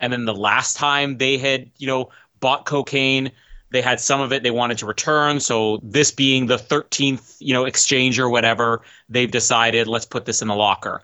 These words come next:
You know, at some point, y-, this has been in a locker and they got clued in that the feds are watching this locker. Uh, but the fact that they're saying, "We're returning the product," when they literally just picked up the product,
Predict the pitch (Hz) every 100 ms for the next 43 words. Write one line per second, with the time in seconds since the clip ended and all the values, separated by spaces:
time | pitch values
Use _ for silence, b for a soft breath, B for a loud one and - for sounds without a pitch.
0 | b b b 113 117 143 185 180 - 165
1 | 147 - - 139 117 104 110 147 - -
2 | - 143 110 147 143 127 127 - 127 110
3 | 123 117 - 131 120 110 110 104 104 104
4 | 117 - 113 101 104 135 127 117 104 -
5 | 95 90 101 95 B B B B 113 101
6 | 139 113 147 165 160 - 143 135 123 139
7 | - 139 123 113 110 202 202 143 139 123
8 | 117 127 120 127 123 120 117 120 - 143
9 | - 151 120 - 110 98 98 -